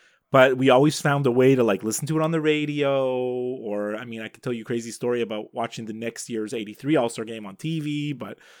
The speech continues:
so for, maybe for another, uh, another podcast. Um,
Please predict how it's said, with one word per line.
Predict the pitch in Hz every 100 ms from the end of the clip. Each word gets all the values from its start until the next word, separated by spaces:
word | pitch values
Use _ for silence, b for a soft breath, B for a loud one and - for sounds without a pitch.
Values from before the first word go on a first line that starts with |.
| b
so | -
for, | 120 131
maybe | 131 139 120
for | 120
another, | 117 123 117
uh, | 120 120
another | 123 120 117
podcast. | 127 139 - 170 156 143 - B B B B -
Um, | 117 117 117 117 113 120